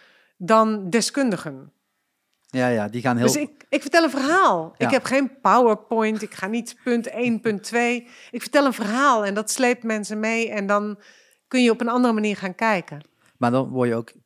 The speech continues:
Speaker 2: public speaker dus eigenlijk op zo'n
Speaker 1: Ja.
Speaker 2: moment met
Speaker 1: Ja.
Speaker 2: gewoon, je hebt twintig minuten of een half uur of, eh, ik weet niet
Speaker 1: Drie
Speaker 2: zo,
Speaker 1: kwartier
Speaker 2: drie
Speaker 1: tot
Speaker 2: kwartier,
Speaker 1: een uur
Speaker 2: ja.
Speaker 1: meestal, ja.
Speaker 2: Ehm,
Speaker 1: Ja.
Speaker 2: van maak
Speaker 1: Ja.
Speaker 2: maar een nieuwe voorstelling
Speaker 1: Ja,
Speaker 2: eigenlijk.
Speaker 1: dat is een voorstelling,
Speaker 2: Ja.
Speaker 1: ja, ja.
Speaker 2: Van, van zo'n tijd.
Speaker 1: Ja,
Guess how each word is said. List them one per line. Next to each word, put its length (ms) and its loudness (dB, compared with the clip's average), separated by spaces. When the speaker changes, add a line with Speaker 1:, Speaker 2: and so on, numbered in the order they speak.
Speaker 2:
public 320 -4
speaker 360 -6
dus 140 -12
eigenlijk 300 -10
op 120 -12
zo'n 120 -2
Speaker 1:
Ja. 60 0
Speaker 2:
moment 400 -4
met 280 -2
Speaker 1:
Ja. 80 0
Speaker 2:
gewoon, 500 -4
je 100 -8
hebt 140 -4
twintig 260 -6
minuten 260 -6
of 80 -8
een 60 -8
half 240 -2
uur 160 -6
of, 220 -16
eh, 140 -14
ik 60 -8
weet 140 -12
niet 100 -8
Speaker 1:
Drie 140 -8
Speaker 2:
zo, 60 -6
Speaker 1:
kwartier 280 -10
Speaker 2:
drie 140 -2
Speaker 1:
tot 80 -8
Speaker 2:
kwartier, 200 -4
Speaker 1:
een 60 -2
uur 60 0
Speaker 2:
ja. 60 -2
Speaker 1:
meestal, 540 -8
ja. 120 -12
Speaker 2:
Ehm, 400 0
Speaker 1:
Ja. 200 -2
Speaker 2:
van 300 -2
maak 360 0
Speaker 1:
Ja. 80 -6
Speaker 2:
maar 320 0
een 400 -4
nieuwe 240 0
voorstelling 640 0
Speaker 1:
Ja, 140 0
Speaker 2:
eigenlijk. 320 0
Speaker 1:
dat 120 2
is 120 -4
een 80 -4
voorstelling, 460 -4
Speaker 2:
Ja. 80 2
Speaker 1:
ja, 180 -2
ja. 200 -4
Speaker 2:
Van, 280 -2
van 180 -2
zo'n 180 -2
tijd. 320 -6
Speaker 1:
Ja, 300 -4